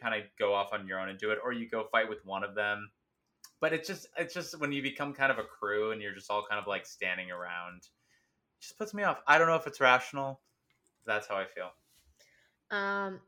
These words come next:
Speaker 2: I hear you. Should we talk about, do you wanna talk about the big, the big final
Speaker 1: Yeah.
Speaker 2: sequence, the post?
Speaker 1: Yes.
Speaker 2: I will say, I love that it's like, you go to the door, and it does this in the first game, and it does in the second game. It's sort of like, every game, it's sort of like, "This is the last door,"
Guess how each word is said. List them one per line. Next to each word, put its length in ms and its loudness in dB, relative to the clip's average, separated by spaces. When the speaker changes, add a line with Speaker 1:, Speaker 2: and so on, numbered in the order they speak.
Speaker 2:
I 100 -4
hear 180 -2
you. 320 -10
Should 220 -8
we 100 0
talk 300 6
about, 420 2
do 60 -8
you 40 -2
wanna 160 -4
talk 260 -2
about 220 -6
the 60 -12
big, 300 -10
the 80 -8
big 500 -10
final 380 -4
Speaker 1:
Yeah. 0 -
Speaker 2:
sequence, 720 -10
the 100 -6
post? 640 -6
Speaker 1:
Yes. 160 -20
Speaker 2:
I 140 10
will 200 4
say, 440 0
I 160 4
love 720 0
that 100 2
it's 160 -4
like, 440 -2
you 180 -6
go 240 0
to 80 0
the 120 0
door, 580 2
and 120 0
it 80 0
does 180 0
this 140 -4
in 80 -4
the 80 -6
first 240 0
game, 160 -4
and 80 -4
it 80 -8
does 180 -10
in 80 -10
the 80 -8
second 280 -12
game. 120 -10
It's 120 -14
sort 140 -12
of 100 -16
like, 260 -14
every 300 2
game, 200 -8
it's 120 -12
sort 100 -8
of 60 -12
like, 180 -12
"This 220 -6
is 100 -4
the 100 -4
last 440 0
door," 480 4